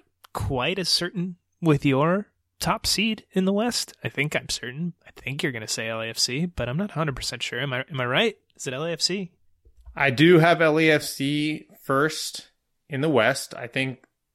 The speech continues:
Speaker 2: it's unlikely that they have a down season again. Carlos Vela will be playing. Bob Bradley is the coach. I expect them to have a very
Speaker 1: <laughs> He
Speaker 2: good
Speaker 1: is the
Speaker 2: year.
Speaker 1: coach.
Speaker 2: He's the coach, and he's a good coach, and he's not gonna let them underperform for a second consecutive year.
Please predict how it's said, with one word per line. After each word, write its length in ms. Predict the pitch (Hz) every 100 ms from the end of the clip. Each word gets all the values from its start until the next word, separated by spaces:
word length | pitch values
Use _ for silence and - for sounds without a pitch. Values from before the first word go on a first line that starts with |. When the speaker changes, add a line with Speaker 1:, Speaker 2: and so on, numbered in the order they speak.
| _
Speaker 2:
it's 220 | 127 - -
unlikely 680 | - 165 160 156 156 151 151
that 180 | 131 123
they 100 | 127
have 160 | 120
a 60 | 113
down 420 | 95 101 120 120
season 360 | - 127 113 120
again. 340 | 113 120 117
Carlos 340 | - 107 107 90
Vela 280 | 104 110 110
will 120 | 101
be 140 | 101
playing. 520 | - 135 127 123 120
Bob 240 | 110 104 98
Bradley 440 | 107 110 107 107
is 160 | 101 95
the 120 | 107
coach. 680 | - - 160 160 165 - - - - _ -
I 80 | 123
expect 360 | 123 139 123
them 120 | 120
to 80 | 113
have 140 | - 107
a 40 |
very 280 | 95 110 104
Speaker 1:
<laughs> 60 |
He 100 | 95
Speaker 2:
good 80 | 135
Speaker 1:
is 160 | 175 208
the 80 | 139
Speaker 2:
year. 200 | 113 120
Speaker 1:
coach. 180 | - -
Speaker 2:
He's 240 | 202 214
the 80 | 294
coach, 520 | - 330 294 - -
and 120 | 156
he's 160 | 165 160
a 40 |
good 280 | 127 165 165
coach, 420 | 170 165 160 -
and 200 | - 127
he's 200 | 123 110
not 180 | 123 127
gonna 160 | 131 120
let 200 | 120 131
them 260 | 110 110 - - - - _ _ _
underperform 920 | 151 135 135 117 - 120 117 110 110
for 160 | - 113
a 60 | 107
second 360 | 117 113 107
consecutive 520 | 107 95 101 101 98
year. 480 | 92 95 92 92 95